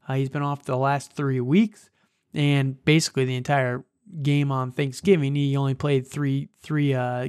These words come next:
carries, so it was, like, one drive he, he got in before he got pulled with the injury. So hopefully he's finally healthy. He's practicing today, so it's a very good sign that he's gonna play this week, and it's against Atlanta, who absolutely got torched last week.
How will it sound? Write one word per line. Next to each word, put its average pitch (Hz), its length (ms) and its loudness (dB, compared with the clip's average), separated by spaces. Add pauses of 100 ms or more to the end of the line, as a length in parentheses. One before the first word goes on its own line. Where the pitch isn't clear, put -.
carries, 139 480 0
so 131 280 -4 (360)
it 147 80 -4
was, 139 120 0
like, 135 140 -2
one 143 300 0
drive 131 400 0
he, 135 80 -2
he 147 300 -4
got 135 200 -2
in 131 260 -4
before 135 320 -6
he 131 80 -2
got 131 240 -4
pulled 139 360 0 (320)
with 143 140 -4
the 147 120 -2
injury. 175 380 6
So 147 240 -2
hopefully 214 460 0
he's 170 280 0
finally 143 460 -4
healthy. 165 480 2 (320)
He's 151 220 -2
practicing 175 680 2
today, 139 420 -2
so 131 300 -2
it's 139 260 -2
a 135 60 -2
very 151 440 4
good 139 340 2
sign 156 340 0
that 143 60 0
he's 135 160 0
gonna 127 180 -4
play 208 220 4
this 196 180 2
week, 190 220 0 (340)
and 160 260 2
it's 151 180 -4
against 160 300 -2
Atlanta, 160 460 0
who 135 220 -2
absolutely 147 500 -2
got 143 240 -2
torched 185 440 -2
last 135 420 -2
week. 156 340 0